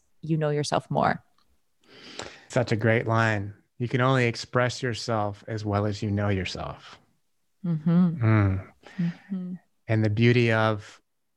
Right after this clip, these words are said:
Speaker 2: all expressions of art, because they provide contrast points. Something you made
Speaker 1: Mm-hmm.
Speaker 2: when you're twenty versus something you make when you're twenty-five, or something you make when you're thirty,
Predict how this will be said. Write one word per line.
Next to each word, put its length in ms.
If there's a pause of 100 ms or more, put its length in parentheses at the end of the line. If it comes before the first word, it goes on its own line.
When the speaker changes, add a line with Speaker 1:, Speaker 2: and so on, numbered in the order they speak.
Speaker 2:
all 260
expressions 520
of 160
art, 300
because 280
they 160
provide 840 (480)
contrast 760 (200)
points. 520 (680)
Something 340
you 80
made 140
Speaker 1:
Mm-hmm. 100
Speaker 2:
when 120
you're 120
twenty 360
versus 280
something 260
you 60
make 220
when 100
you're 80
twenty-five, 680
or 60
something 300
you 60
make 180
when 80
you're 140
thirty, 540